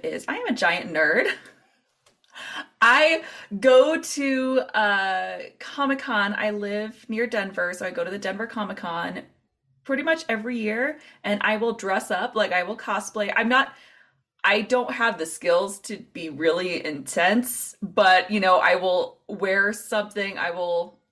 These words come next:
I will nerd out with it, and I just love being there and being around all those sweaty, nerdy people. It is, it is my place. They're my people. So that is,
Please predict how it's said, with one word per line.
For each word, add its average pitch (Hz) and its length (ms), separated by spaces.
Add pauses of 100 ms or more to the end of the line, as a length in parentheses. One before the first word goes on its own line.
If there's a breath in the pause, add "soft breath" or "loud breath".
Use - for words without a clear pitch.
(120)
I 175 140
will 190 220
nerd 202 340
out 185 240
with 170 180
it, 160 200
and 170 100
I 175 100
just 170 280
love 190 680
being 180 240
there 165 160
and 170 100
being 175 200
around 175 260
all 190 140
those 175 320 (540 soft breath)
sweaty, 240 520
nerdy 220 300
people. 202 480
It 175 100
is, 202 240
it 277 160
is 254 140
my 226 320
place. 220 460
They're 220 280
my 220 220
people. 180 460
So 185 180
that 208 160
is, - 240